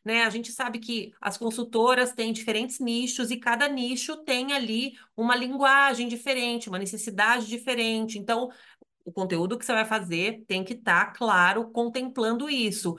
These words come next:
Os canais, né? Dependendo dos canais, a gente pode ter diferença aqui, né? Um vídeo pro YouTube é diferente de um vídeo pro, pro um Reels da vida. Então,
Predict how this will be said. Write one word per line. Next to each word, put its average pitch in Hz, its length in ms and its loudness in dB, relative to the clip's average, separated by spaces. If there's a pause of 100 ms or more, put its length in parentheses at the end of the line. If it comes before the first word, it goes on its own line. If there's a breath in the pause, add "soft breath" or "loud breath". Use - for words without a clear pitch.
(200 loud breath)
Os 269 140 -2
canais, 294 680 4
né? 247 140 4
Dependendo 254 500 0
dos 277 160 -6
canais, 233 840 4 (180)
a 175 140 0
gente 196 200 -6
pode 202 240 -2
ter 220 120 2
diferença 269 560 0
aqui, 254 480 -2 (160 loud breath)
né? 208 200 2
Um 185 160 2
vídeo 233 280 0
pro 233 100 -2
YouTube 240 420 -2
é 277 40 0
diferente 220 400 0
de 196 80 0
um 185 60 0
vídeo 190 340 -4
pro, 160 320 -4
pro 175 180 -2
um 151 80 -8
Reels 180 400 2
da - 120 -6
vida. 190 420 -2
Então, 185 340 -2